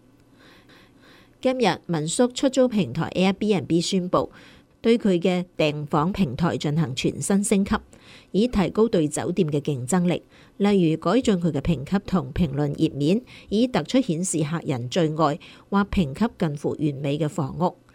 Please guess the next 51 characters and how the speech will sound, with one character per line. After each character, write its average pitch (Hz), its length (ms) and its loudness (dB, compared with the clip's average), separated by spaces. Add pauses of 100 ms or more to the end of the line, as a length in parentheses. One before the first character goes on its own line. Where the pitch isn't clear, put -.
(160)
Airbnb 202 800 0
仲 165 260 -2
重 165 240 -6
新 226 260 -2
設 233 200 -2
計 143 280 -2
咗 143 280 -2
佢 175 100 -2
嘅 143 120 -2
評 139 280 -4
分 220 200 -2
頁 220 180 -2
面， 160 260 -2 (360)
令 226 180 0
客 247 160 -2
人 185 180 -2
可 160 200 -2
以 233 140 4
選 170 300 -2
擇 175 200 0
對 151 300 -2 (120)
評 165 160 0
論 160 200 0
進 180 220 0
行 175 140 0
排 127 240 -4
序， 143 260 0 (320)
並 202 180 -2
推 262 160 2
出 277 120 -2
一 277 160 2
套 202 180 -2
新 214 280 -2
工 202 220 0
具， 190 100 2 (380)
供 214 220 2
房 143 320 -2
東 226 180 2
分 254 200 0
享 196 260 0
有 175 180 0
關 220 300 2
房 170 300 0
源 156 240 4
嘅 151 140 4
更 151 240 -2
多 208 160 2
詳 - 220 0
細 135 200 -2
信 139 220 -2
息， 180 220 4